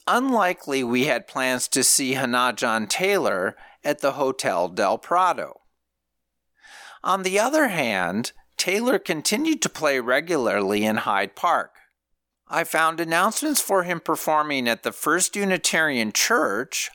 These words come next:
on fifty-seventh and Woodlawn in December of nineteen eighty-eight,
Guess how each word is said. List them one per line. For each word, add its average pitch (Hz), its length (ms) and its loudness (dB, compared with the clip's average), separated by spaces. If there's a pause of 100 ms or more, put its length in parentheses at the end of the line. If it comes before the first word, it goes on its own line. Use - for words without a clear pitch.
(440)
on 131 260 0
fifty-seventh 143 1000 0
and 113 300 -2
Woodlawn 135 720 0
in 117 240 0
December 113 520 0
of 104 140 -4
nineteen 113 460 0
eighty-eight, 101 880 -2